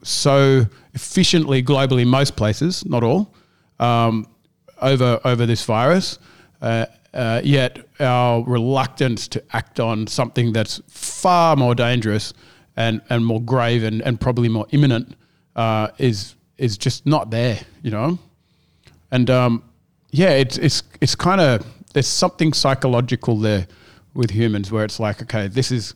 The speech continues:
this is gonna, this is gonna kill my dad or my granddad, or it's gonna kill me." Or, like, I'm in the firing line. Then all of a sudden you're like, "Well, fuck it, you know, let's take a hit."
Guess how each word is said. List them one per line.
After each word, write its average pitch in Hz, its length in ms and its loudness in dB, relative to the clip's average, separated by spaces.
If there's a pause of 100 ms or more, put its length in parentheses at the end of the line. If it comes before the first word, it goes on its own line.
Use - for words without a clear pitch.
(320)
this 127 160 -2
is 135 100 0
gonna, 123 240 0 (160)
this 127 100 -2
is 135 60 0
gonna 135 160 0
kill - 340 -2
my 113 180 -2
dad 107 280 -4
or 107 80 -6
my 101 140 -8
granddad, 107 560 -4
or 98 240 -6
it's - 80 -6
gonna 123 140 -6
kill 151 240 -2
me." 127 400 0 (420)
Or, 120 100 -4
like, 117 280 -2
I'm 143 220 4
in 135 80 4
the 131 80 2
firing 127 420 0
line. 113 260 0
Then 123 80 2
all 139 100 4
of 135 60 2
a 117 60 0
sudden 123 280 0
you're 110 100 -2
like, 107 160 -4
"Well, 123 120 0
fuck 135 280 0
it, 117 140 -2 (260)
you 113 60 -10
know, 113 240 0 (160)
let's 135 200 -2
take 127 220 0
a 117 60 -2
hit." 117 300 -2